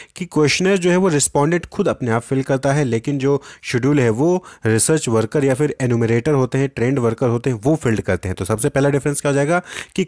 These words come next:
questionnaire are filled by respondents, यानी जिनको आपने क्वेश्चन में भेजा है उन, वो जो है अपना रि-, खुद ही क्वेश्चनर को फिल करेंगे जो भी क्वेश्चंस होंगे। वहीं पे शेड्यूल जो है वो उसमें जो भी क्वेश्चंस होंगे, ऑप्शंस होंगे,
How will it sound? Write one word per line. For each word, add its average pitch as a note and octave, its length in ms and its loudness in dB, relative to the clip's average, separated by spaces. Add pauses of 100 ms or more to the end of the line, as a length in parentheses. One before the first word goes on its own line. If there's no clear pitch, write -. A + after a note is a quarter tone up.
questionnaire C#3 520 2
are B2+ 220 0
filled B2 220 0
by C3+ 160 2
respondents, D#3+ 680 0
यानी B2+ 180 -2
जिनको B2 300 -4
आपने C3+ 220 -2 (500)
क्वेश्चन A#2+ 260 0
में C#3 200 2
भेजा A2+ 260 2
है E3+ 200 2 (280)
उन, A#2 140 2
वो B2 200 4
जो A#2+ 120 2
है B2+ 100 2
अपना B2 200 -2
रि-, A#2+ 200 -2
खुद - 260 -4
ही D#3 160 0 (140)
क्वेश्चनर A#2 300 0
को B2+ 120 -2
फिल A#2 160 0
करेंगे A#2 280 0
जो A2+ 120 0
भी A2+ 100 0
क्वेश्चंस A2 340 -2
होंगे। A2 120 -2
वहीं B2 120 0
पे C#3+ 100 -4
शेड्यूल C3+ 420 0
जो D#3+ 140 0
है E3 100 2
वो F3+ 220 0 (260)
उसमें D3 260 0
जो C3 140 2
भी D#3+ 100 2
क्वेश्चंस D3 480 -2
होंगे, C#3+ 160 -2
ऑप्शंस C3+ 420 -2
होंगे, C#3+ 200 -2